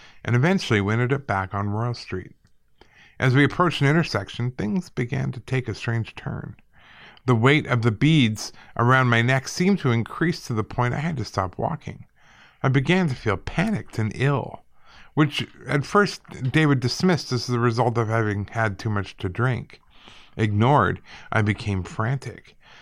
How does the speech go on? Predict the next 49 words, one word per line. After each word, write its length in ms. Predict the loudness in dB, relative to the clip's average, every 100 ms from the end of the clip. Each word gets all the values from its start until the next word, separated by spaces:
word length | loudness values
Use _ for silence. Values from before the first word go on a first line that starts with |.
| -8
My 200 | 0 0
head 320 | 2 2 2 0
was 180 | -4 -6
pounding 500 | -4 2 2 4 2
and 100 | 0
the 40 |
beads 520 | -2 0 4 2 0
felt 220 | -4 -4 -4
like 160 | -8
heavy 220 | -4 -4
chains 380 | -4 -2 -2 0
around 200 | 0 0
my 140 | 0 -2
neck, 260 | -4 -8
choking 560 | -10 -8 -8 -6 -6 -6
me. 240 | -8 -14 _ _ _ _ _ _ _ _ 2
I 40 |
was 140 | 2 4
trying 220 | 2 4
to 80 | 4
avoid 300 | 6 4 4
making 280 | 0 0
a 60 | -4
spectacle 480 | -2 -4 -4 -4 -2
of 80 | -2
myself, 360 | -4 -4 -6 -8
but 120 | -10
became 280 | -4 -2 -2
so 200 | -4 -4
uncomfortable 520 | -2 -4 -4 -2 -2
that 100 | 0
all 140 | -2
pride 360 | -4 -4 -6 -6
was 140 | -10
lost. 500 | -8 -8 -10 -14 -20 -20 _ -20 -20 -20 -20 -20 -2
I 80 | 2
began 300 | 4 4 2
to 60 |
pull 180 | 4 2
the 80 | 4
beads 260 | 4 6 4
over 140 | 4
my 140 | 2
head, 280 | 2 -2 -4
tossing 480 | -2 0 0 2 2
them 160 | 0 -2
to 80 |
the 80 | -4
ground. 500 | 0 0 0 -2 -8